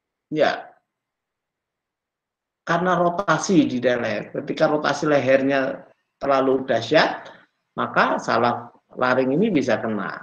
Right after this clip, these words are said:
Ya, biasanya gejalanya bayinya menangisnya serak atau stridor.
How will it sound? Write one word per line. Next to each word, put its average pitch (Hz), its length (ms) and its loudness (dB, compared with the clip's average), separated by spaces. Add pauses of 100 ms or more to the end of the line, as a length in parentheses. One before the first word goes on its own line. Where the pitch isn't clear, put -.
(140)
Ya, - 320 -12 (800)
biasanya 185 640 6
gejalanya 139 560 6
bayinya 185 640 2 (240)
menangisnya 165 480 0
serak 185 480 2 (480)
atau 160 400 2
stridor. 151 800 4